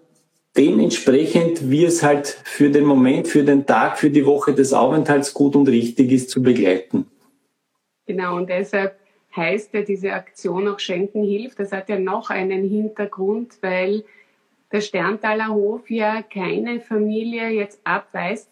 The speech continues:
Speaker 2: wenn irgendwie zu wenig Geld da wäre. Also diese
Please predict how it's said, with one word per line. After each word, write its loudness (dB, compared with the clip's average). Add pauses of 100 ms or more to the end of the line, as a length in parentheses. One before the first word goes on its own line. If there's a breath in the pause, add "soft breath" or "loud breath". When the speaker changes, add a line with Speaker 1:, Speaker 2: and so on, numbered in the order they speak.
(600)
Speaker 2:
wenn -4 (120)
irgendwie -4
zu -6
wenig -2
Geld -4
da -2
wäre. -8 (560)
Also -2
diese -2